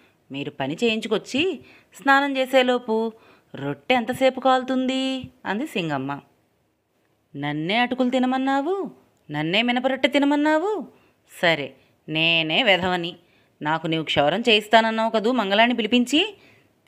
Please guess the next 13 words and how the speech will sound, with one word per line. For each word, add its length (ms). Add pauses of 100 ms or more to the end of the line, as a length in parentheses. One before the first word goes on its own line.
ఛీ, 200 (320)
దిక్కుమాలిన 560
మొహందానా, 580 (440)
నీ 160
మొహం 420
చూడను. 320 (640)
పోచీలు, 540
కంకణాలు, 600
కడియాలు 440
చేయించలేదని 920 (400)
నన్ను 180
చచ్చిపోమ్మంటావు? 1040 (480)
ఇదిగో 360